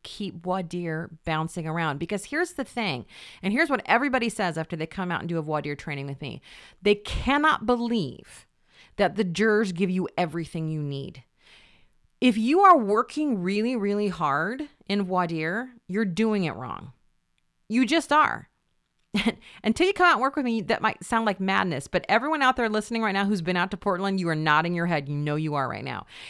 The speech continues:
It's just easier than you think, because if you let the jurors give you what you need, they will say the most interesting, amazing shit.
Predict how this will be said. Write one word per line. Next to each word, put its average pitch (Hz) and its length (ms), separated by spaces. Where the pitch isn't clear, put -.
It's - 360
just 220 640
easier 254 520
than 202 180
you 277 140
think, - 380
because 233 360
if 226 160
you 240 180
let 226 300
the 311 80
jurors 240 1000
give 277 280
you 330 160
what 277 220
you 240 220
need, 233 360
they 277 140
will 349 180
say 285 540
the 196 140
most 226 340
interesting, 294 640
amazing 240 560
shit. - 500